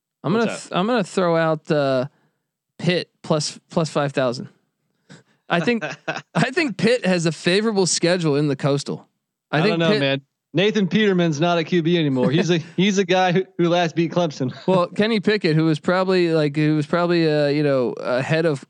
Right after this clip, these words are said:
Speaker 1: uh, Peterman as far as age back then,
Speaker 2: <laughs>
Speaker 1: um, is still there. You look, th-, this is a genius schedule.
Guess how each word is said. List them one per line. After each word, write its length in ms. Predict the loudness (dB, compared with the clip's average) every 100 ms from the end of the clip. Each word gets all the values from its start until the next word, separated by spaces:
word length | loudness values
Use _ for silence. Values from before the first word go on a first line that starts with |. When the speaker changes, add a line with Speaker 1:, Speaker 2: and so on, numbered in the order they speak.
| -16
Speaker 1:
uh, 200 | -12 -12 _ _
Peterman 420 | -2 0 2 0
as 160 | 0 -2
far 200 | -2 -2
as 100 | -2
age 420 | -2 0 0 -2
back 220 | -4 -4 -2
then, 260 | -2 -2 -8 -20 -14 -8
Speaker 2:
<laughs> 120 | -2
Speaker 1:
um, 480 | 0 2 0 -2 -4
is 200 | -2 0
still 300 | 0 0 0
there. 300 | 0 -2 -4 -8 _ _ _ _
You 140 | 0 2
look, 160 | 0
th-, 220 | -2 -4 -4
this 340 | -2 0 0
is 120 | 0
a 80 | -2
genius 420 | -2 0 0 -2 -4
schedule. 400 | -4 -4 -8